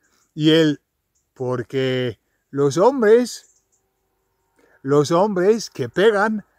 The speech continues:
a sus mujeres normalmente <laughs> llevan uno de estos, un vest". Y, y, ¿sabes? Siempre en las pelis, los hombres que muy, muy musculosos con su vest, ¿no? Y luego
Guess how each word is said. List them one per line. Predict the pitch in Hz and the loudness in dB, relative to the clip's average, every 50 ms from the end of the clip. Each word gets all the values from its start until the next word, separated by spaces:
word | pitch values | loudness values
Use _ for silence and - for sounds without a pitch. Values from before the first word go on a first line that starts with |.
| _ _ _ | _ _ _
a | - 139 135 139 131 - | -4 -2 -2 -2 -2 -4
sus | - 151 135 123 | -8 -10 -8 -6
mujeres | 131 135 131 127 - - 208 220 185 185 214 214 - - - - | -6 -4 -4 -4 -2 -2 -2 0 2 2 0 0 -2 -6 -12 -8
normalmente | 139 135 143 147 151 156 156 165 190 220 214 175 180 165 | -6 -4 -2 -2 -2 -2 -2 -2 -4 -4 -4 -2 -2 -4
<laughs> | 151 | -2
llevan | 151 123 - 151 131 - - - 202 220 170 - _ | -4 -6 -8 -10 -12 -12 -10 -6 -4 -4 -4 -4 _
uno | - 240 - _ - 262 233 - - - | -2 -2 -2 _ 0 -2 -2 -2 0 2
de | - 226 - _ _ - | 2 2 2 _ _ -4
estos, | 220 214 - - - - - - 131 - - - - _ _ - 214 196 190 - | -4 -4 -4 -6 -10 -18 -14 -12 -12 -12 -14 -18 -20 _ _ -20 -16 -14 -14 -10
un | - 214 214 220 208 196 | -4 -2 -2 -2 0 2
vest". | 226 233 240 226 - - - - - _ _ _ - - - - _ _ _ _ _ - | 2 4 4 2 0 -2 -12 -16 -20 _ _ _ -20 -20 -20 -20 _ _ _ _ _ -4
Y, | 185 170 170 170 175 165 170 165 160 | -2 0 0 0 0 0 0 0 0
y, | 143 | -2
¿sabes? | - - 156 143 143 135 127 123 | -2 0 0 2 0 0 -2 -4
Siempre | - 185 180 165 160 131 143 135 131 | 0 2 2 2 2 0 -2 -4 -4
en | 131 | -4
las | 131 127 123 - | -4 -4 -6 -6
pelis, | - - 165 160 147 139 139 143 135 - - _ _ _ | -6 -2 0 0 0 0 -2 -4 -6 -10 -16 _ _ _
los | - 143 143 135 | -2 0 0 2
hombres | 151 156 151 147 139 139 135 127 - | 2 2 2 0 -2 -2 -4 -4 -4
que | - 131 120 117 113 117 120 113 - _ _ _ _ - | -6 -4 -4 -4 -4 -4 -6 -8 -10 _ _ _ _ -8
muy, | 170 156 165 196 202 151 | -4 -2 -2 -2 -2 -2
muy | 143 156 156 151 | -2 -2 0 0
musculosos | 147 156 160 - - - 151 143 147 151 147 - 151 147 147 135 - | 0 -2 -2 -4 -2 0 2 4 4 4 2 2 0 -2 -2 -2 -4
con | - 151 139 135 135 | -2 -2 -2 -2 -2
su | - - 147 131 131 131 | -6 -8 -6 -6 -6 -2
vest, | 127 151 175 190 190 - - - _ - _ _ _ _ _ - | 0 0 2 2 0 -2 -6 -12 _ -20 _ _ _ _ _ -8
¿no? | 143 139 151 165 180 185 151 | -4 -2 0 0 0 -2 -2
Y | 143 143 143 131 | -4 -4 -2 0
luego | 135 135 139 156 170 170 143 131 120 110 107 101 101 98 - | 0 2 2 2 0 0 -2 -2 -4 -6 -8 -10 -14 -16 -20